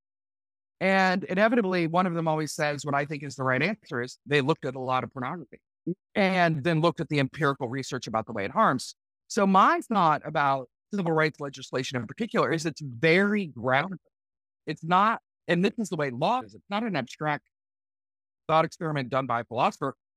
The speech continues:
What areas of life should we cover? Legislation is written in response to the concrete and particularized forms of oppression members of groups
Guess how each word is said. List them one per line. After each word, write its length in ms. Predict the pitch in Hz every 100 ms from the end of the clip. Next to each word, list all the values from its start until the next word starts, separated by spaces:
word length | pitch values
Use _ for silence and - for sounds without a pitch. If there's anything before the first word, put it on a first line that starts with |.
| _
What 200 | 190 240
areas 320 | 190 175 147
of 120 | 147
life 220 | 123 117 - -
should 280 | - 269 254
we 100 | 202
cover? 460 | - 95 104 113 - _ _ _ _ _ _ -
Legislation 800 | 147 196 196 - 196 214 226 208
is 160 | 147 131
written 420 | 131 196 160 147
in 200 | 175 165
response 720 | 135 135 - - 185 208 180 - _
to 160 | 165 143
the 260 | 131 143 - -
concrete 600 | 170 156 170 - 165 113
and 80 | -
particularized 680 | 127 175 170 139 120 120 -
forms 320 | 165 160 151
of 80 | 113
oppression 480 | - 151 151 131 - _ _ _
members 380 | 139 160 147 135
of 120 | 123
groups 640 | 120 131 160 151 - -